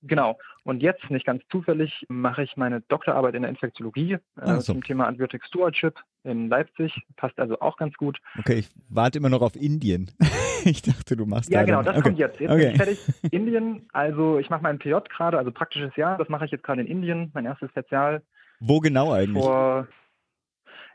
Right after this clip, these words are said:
Speaker 1: in Vellore heißt die Stadt, also V E L L O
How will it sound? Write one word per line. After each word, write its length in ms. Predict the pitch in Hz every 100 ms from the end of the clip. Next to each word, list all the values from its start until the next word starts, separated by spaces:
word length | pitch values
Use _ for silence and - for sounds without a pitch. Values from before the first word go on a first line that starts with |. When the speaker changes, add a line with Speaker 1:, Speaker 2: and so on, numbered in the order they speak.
| _
Speaker 1:
in 560 | 139 143 143 143 139 -
Vellore 580 | 123 127 123 151 185 185
heißt 220 | 185 180
die 80 | 180
Stadt, 320 | - 180 185
also 200 | - 123
V 300 | 123 143 147
E 180 | 143 143
L 180 | 143 143
L 280 | 143 143 -
O 360 | 139 135 135